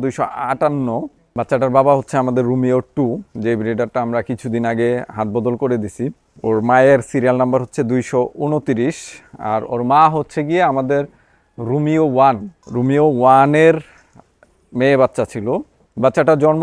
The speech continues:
ছিল হচ্ছে চব্বিশ ডিসেম্বর দুই হাজার চব্বিশ। বয়স যদি আজকের দিনে আমরা হিসেব করি, তাহলে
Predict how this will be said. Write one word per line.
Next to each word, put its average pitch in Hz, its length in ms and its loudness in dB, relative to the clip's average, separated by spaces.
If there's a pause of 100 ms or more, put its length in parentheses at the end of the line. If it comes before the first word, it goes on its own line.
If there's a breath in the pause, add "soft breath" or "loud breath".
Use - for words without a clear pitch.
(120)
ছিল 160 120 -2 (100)
হচ্ছে 160 200 -4 (120)
চব্বিশ 151 320 -2 (100)
ডিসেম্বর 143 420 -4
দুই 139 160 0
হাজার 131 180 2 (100)
চব্বিশ। 135 440 0 (420)
বয়স 135 220 4 (100)
যদি 147 120 0 (100)
আজকের 175 300 -2
দিনে 165 220 2
আমরা 139 200 2
হিসেব 139 200 -4 (100)
করি, 151 220 0
তাহলে 127 180 2